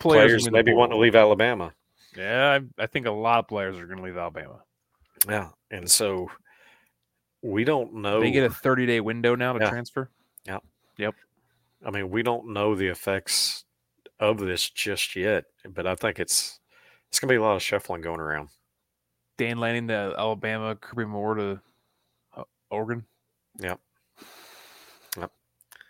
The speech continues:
Speaker 2: I mean, it'd be smart on him, 'cause I don't know that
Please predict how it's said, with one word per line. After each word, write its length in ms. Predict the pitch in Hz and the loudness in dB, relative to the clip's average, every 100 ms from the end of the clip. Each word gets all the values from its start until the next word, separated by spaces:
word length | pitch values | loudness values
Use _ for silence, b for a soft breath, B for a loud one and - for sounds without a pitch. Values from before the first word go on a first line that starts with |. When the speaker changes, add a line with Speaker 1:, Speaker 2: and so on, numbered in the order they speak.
| b b b b _ | b b b b _
Speaker 2:
I 80 | 92 | -8
mean, 340 | 90 82 80 71 _ _ _ _ _ _ _ _ _ - | -6 -6 -12 -18 _ _ _ _ _ _ _ _ _ -14
it'd 120 | 95 | -6
be 120 | 98 | -2
smart 300 | - 98 98 | 0 2 2
on 120 | 95 | 0
him, 220 | 92 107 | -2 -4
'cause 160 | 95 90 | -4 0
I 80 | 92 | 0
don't 160 | 98 | 0
know 160 | 101 95 87 | -4 -6 -4
that 180 | 90 | -4